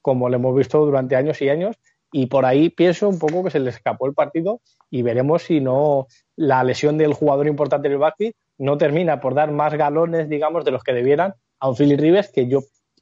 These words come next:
entendía que llegaba a ser un jugador que cometiera pocos errores por su veteranía y no ese salvador de la patria que era en, en los Chargers y que terminó por devolarle, ¿no? Como,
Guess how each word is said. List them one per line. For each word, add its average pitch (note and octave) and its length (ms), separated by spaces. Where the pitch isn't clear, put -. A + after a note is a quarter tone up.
entendía C#3 580
que C#3+ 120
llegaba C#3+ 300
a - 40
ser E3+ 180
un G3 200
jugador D3 260
que F3+ 120
cometiera D#3 360
pocos E3 260
errores F#3+ 440
por D3+ 160
su - 160
veteranía C#3+ 560
y C#3+ 100
no C3+ 400
ese D#3 240
salvador C#3 460
de C#3+ 80
la C#3 100
patria D#3+ 340
que C3+ 220
era C#3+ 260
en, C#3 240
en D3 140
los C#3 140
Chargers E3+ 400
y C#3+ 100
que B2 100
terminó B2 440
por C#3+ 160
devolarle, C3+ 560
¿no? D#3 100
Como, B2 360